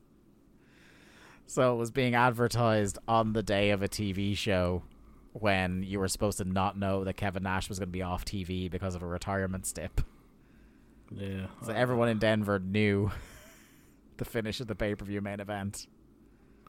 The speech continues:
Speaker 2: To be fair, I think everyone knew the finish of the pay-per-view main event. There was no way fucking Hogan was retiring.
Speaker 1: During midweek, there was a ton of talk about Bischoff's position being, uh, tenuous, but at this point, the storm seems to completely blown over again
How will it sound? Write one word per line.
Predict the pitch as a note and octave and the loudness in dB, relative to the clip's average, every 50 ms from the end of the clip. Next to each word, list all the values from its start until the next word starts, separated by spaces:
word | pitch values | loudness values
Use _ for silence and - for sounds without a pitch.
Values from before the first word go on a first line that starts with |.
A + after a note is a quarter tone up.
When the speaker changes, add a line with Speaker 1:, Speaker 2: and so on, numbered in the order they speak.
| - - - - - - - - - - - - - | -20 -20 -20 -20 -20 -20 -20 -20 -18 -18 -16 -4 2
Speaker 2:
To | - C3+ | 4 4
be | B2 | 6
fair, | B2 C3+ B2 A#2 A2+ A#2 | 8 8 6 6 6 4
I | A2+ | 2
think | B2 A#2 A#2+ | 2 2 2
everyone | A#2+ A2+ A2+ A#2 A2 G#2+ A2+ G#2+ G2 G2+ | 2 4 4 4 4 2 0 -4 -2 -2
knew | G2+ G2 F#2 | 0 -2 -2
the | F#2 | -2
finish | F#2 G#2+ G#2 G#2 G2 F#2+ F2+ | -2 -2 -2 -2 -2 -2 -2
of | |
the | F#2+ G2 | -2 0
pay-per-view | G#2 G2 - - G#2+ G2 | 0 0 0 0 0 0
main | G2 G2 G2 G2 F#2+ | 0 0 0 0 0
event. | F2+ F#2+ F#2 F#2 | 0 -2 -2 -4
There | - - - | -6 -6 -6
was | - F#2 | -4 -2
no | A2 G#2 | 0 0
way | G2 F#2+ F#2 | 2 0 0
fucking | F#2 - - - - F#2 | -2 -4 -6 -6 -6 -2
Hogan | - F#2+ F#2+ F#2+ F#2+ F#2 | 0 0 0 0 -2 -4
was | F2+ F#2 | -4 -4
retiring. | F#2 F2 - G2+ F#2+ F#2+ F#2 F2+ F2+ - - - - - - - - - - - - - - - - - - - - - - G2 | -6 -4 -2 -2 0 0 0 -2 -4 -8 -14 -18 -20 -20 -20 -20 -18 -18 -20 -20 -20 -20 -20 -20 -20 -18 -18 -20 -20 -18 -16 -8
Speaker 1:
During | - - C#3+ E3+ F3 D#3+ | -2 2 2 2 2 2
midweek, | D3 D3+ D3+ C#3 A#2 A2 A2 G#2+ G2+ - - | 2 2 2 2 2 2 0 0 0 -2 -4
there | A2 G2 | -4 -2
was | G2 F#2+ | -2 -4
a | F#2 | -4
ton | - - A#2+ B2 B2 | -2 -2 0 0 0
of | A#2 - | 0 -2
talk | - G#2 G#2 G2+ F#2+ | 0 0 2 2 2
about | G2 F2 F#2 F2+ - - | 0 -2 0 0 2 2
Bischoff's | F#2+ F#2 - G#2+ F#2+ F#2 - | 0 0 0 0 -2 -2 -2
position | - - F#2 F#2 F#2 E2+ - G2 F#2+ | -4 -4 -4 -2 -4 -4 -4 -4 -6
being, | F2 E2 F2 E2+ E2 E2+ E2 E2 - - | -4 -4 -4 -4 -4 -6 -8 -8 -10 -10
uh, | E2+ E2+ E2 E2 - - | -8 -8 -8 -8 -8 -8
tenuous, | - - - G#2 G2+ G2 F#2 E2 E2 D#2+ - - | -8 -6 -4 -4 -4 -4 -4 -6 -6 -8 -10 -8
but | - G2 F2+ | -8 -8 -8
at | F2 - | -6 -6
this | G2 F#2 - | -6 -8 -6
point, | - - G2+ F#2+ F#2 - | -6 -6 -6 -6 -6 -6
the | E2+ | -8
storm | - - - G2 F#2 F#2 E2+ | -8 -8 -6 -6 -4 -4 -6
seems | - - F2+ F2 E2 | -6 -6 -6 -8 -8
to | - | -10
completely | - - D#2+ F2 F2 E2+ D#2 F2 | -12 -14 -10 -8 -8 -6 -6 -8
blown | D#2 - E2+ E2 D#2+ E2+ | -8 -6 -6 -6 -6 -6
over | E2 E2 - D#2+ | -8 -8 -8 -10
again | E2 - G2 G2 G2 G2 | -8 -4 -4 -2 -2 -4